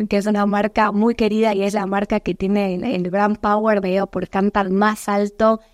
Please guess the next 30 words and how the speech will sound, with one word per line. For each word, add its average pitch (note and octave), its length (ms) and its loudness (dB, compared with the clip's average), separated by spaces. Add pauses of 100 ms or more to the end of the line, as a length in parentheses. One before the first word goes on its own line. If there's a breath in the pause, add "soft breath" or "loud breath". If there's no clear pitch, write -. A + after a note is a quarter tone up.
(180 soft breath)
en F#3+ 100 -2
la F#3 80 0
categoría F#3 440 -2
de F#3 120 0
aguas G3 380 -2
aquí F#3 180 -6
en F#3 120 -2
México, A3+ 500 -2 (340 loud breath)
y A3 120 -4
que B3 100 2
es A#3+ 120 -4
una A#3+ 160 2
marca A3+ 340 0
que F#3 140 -4
fue G3+ 200 -4
pionera G#3+ 480 0
porque - 500 -6
hace, G#3+ 460 -2
eh, F3 340 -2
décadas A3 480 0
que - 140 -6
empezó G3+ 580 -2 (220 soft breath)
justamente G#3+ 580 0
a G#3+ 40 0
tratar G3+ 360 -2
la G#3 140 -2
temática F#3+ 540 -2
del F3 100 0
empoderamiento F3 680 -2
femenino, A3 680 0